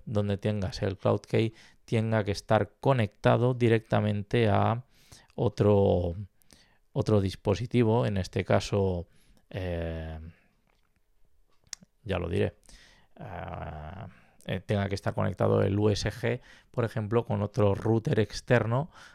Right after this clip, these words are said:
a través de una V P N todo el rato abierta, ¿no? Con el consiguiente gasto de ancho de banda, que a lo mejor no es necesario siempre, pero, o hacer una V P N que tengas que, eh, conectarte,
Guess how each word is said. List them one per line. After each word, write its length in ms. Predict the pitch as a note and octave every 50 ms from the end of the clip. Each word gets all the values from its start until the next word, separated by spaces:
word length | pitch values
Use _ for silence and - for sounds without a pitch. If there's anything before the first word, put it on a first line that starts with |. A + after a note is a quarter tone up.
| - _
a 120 | - -
través 320 | G#2 A2 G#2+ G2+ G#2+ G2+ G#2
de 180 | G2+ G2+ G#2
una 180 | G2+ G#2 G#2+ G#2
V 220 | G2 G2 G#2 G2+
P 160 | - - G#2 G2+
N 160 | G2+ G#2 G2
todo 320 | - _ - B2 B2 A#2+
el 60 | G#2+
rato 280 | G#2 A2 A#2 - - A2
abierta, 540 | G#2+ A2+ B2+ C3+ B2+ - - - G2 - - _ _ _ _ _ _
¿no? 260 | - A2 A#2+ B2+ - _
Con 160 | - G2+ F#2+
el 200 | G2 F#2 F#2 F#2
consiguiente 720 | - - G#2+ F2 - - G2+ G2 G2 - G#2 G2+ F#2 G2
gasto 480 | G2+ A2+ A2+ G#2 G#2 - - - B2+ A#2+
de 140 | A2 G2+ F#2+
ancho 260 | F#2 F#2 - - G#2+
de 80 | G2 G#2
banda, 380 | A2 A#2 A#2 A#2 A#2+ C3 C#3+ - - - - - - - _ _ - - - -
que 60 | - G2+
a 20 |
lo 60 | F#2+
mejor 280 | F#2 F2 - A2+ A2 A2+
no 140 | A2+ A2+ G#2
es 140 | G2 F#2
necesario 520 | G#2+ G#2 - - G#2 - - G#2 F#2+ G2+ F#2+
siempre, 420 | - - C#3+ C3 - - - E3
pero, 380 | - _ - A2+ A#2 C3+ D#3+ - - - - - - - - - - - _
o 420 | - B2 B2 C3+ C#3+ D#3 - - - -
hacer 520 | G2 G2 - - - G#2+ A2 A2+ A#2 - - - - - - - - _
una 260 | - B2+ A#2+ A#2 A2+ A2+
V 200 | A2 A2 A2 G#2
P 140 | - A2+
N 260 | A#2 A#2+ B2+ B2+ - _
que 220 | - - B2 A#2+ A#2+
tengas 320 | - A#2+ A2+ A2+ G#2 -
que, 460 | - - A#2 A2 A2+ A2+ A2+ G#2+ - _ _ _ _ _ _ _ _
eh, 300 | - G#2+ G2 F#2 F#2 F#2 -
conectarte, 800 | - A#2+ A#2 G#2+ G#2 - - A2 G#2 G#2+ - - - D3+ G#3